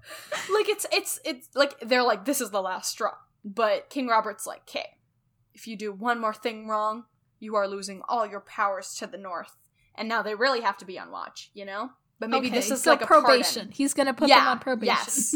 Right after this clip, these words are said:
Speaker 1: yes, yes. That is the prediction.
Speaker 2: Okay, got it. Um, okay, that's all I had for questions. Um, predictions
Speaker 1: Okay.
Speaker 2: for that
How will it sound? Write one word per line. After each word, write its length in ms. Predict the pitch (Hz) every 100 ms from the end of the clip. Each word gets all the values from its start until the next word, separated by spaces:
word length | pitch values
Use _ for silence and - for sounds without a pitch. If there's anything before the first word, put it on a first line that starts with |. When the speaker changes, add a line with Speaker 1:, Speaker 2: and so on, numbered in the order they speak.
| -
Speaker 1:
yes, 540 | 220 - - - - - 190
yes. 460 | 220 226 208 - -
That 220 | 240 220
is 100 | 214
the 80 | 226
prediction. 540 | 208 208 202 - - - _ _ - - _ -
Speaker 2:
Okay, 320 | 269 - 226 -
got 240 | 285 233
it. 120 | 220 220 _ - -
Um, 440 | 262 262 254 262 - _ _ _
okay, 200 | 285 403
that's 240 | 294 302
all 100 | 294 269
I 60 |
had 220 | 277 247
for 160 | - 240
questions. 720 | 233 226 226 214 214 - - _ -
Um, 260 | 226 208
predictions 500 | 214 220 214 - 208
Speaker 1:
Okay. 120 | 202 -
Speaker 2:
for 40 | 220
that 360 | 208 208 -